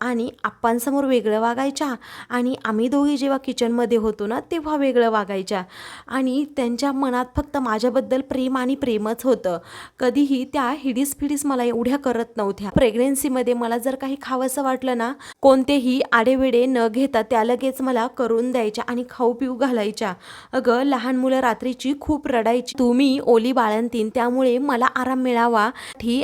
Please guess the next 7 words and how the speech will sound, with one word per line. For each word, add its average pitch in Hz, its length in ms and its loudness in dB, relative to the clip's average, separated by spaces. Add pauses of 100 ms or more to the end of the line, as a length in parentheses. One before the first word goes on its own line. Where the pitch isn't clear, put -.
(120)
आई 247 320 2
रात्र 254 400 2
रात्र 254 320 0
मुलांना 247 500 0
अशा 254 260 0
मांडीवर 233 480 0
घेऊन 247 420 0